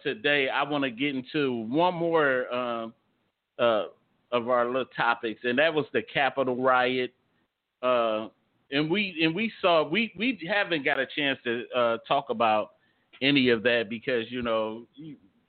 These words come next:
we had a break between shows and a lot of things were happening. But, um, we saw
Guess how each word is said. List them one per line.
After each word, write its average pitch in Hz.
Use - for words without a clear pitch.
we 165
had 147
a 117
break 131
between 135
shows 131
and 113
a 113
lot 127
of 123
things 131
were 110
happening. 120
But, 135
um, 120
we 170
saw 147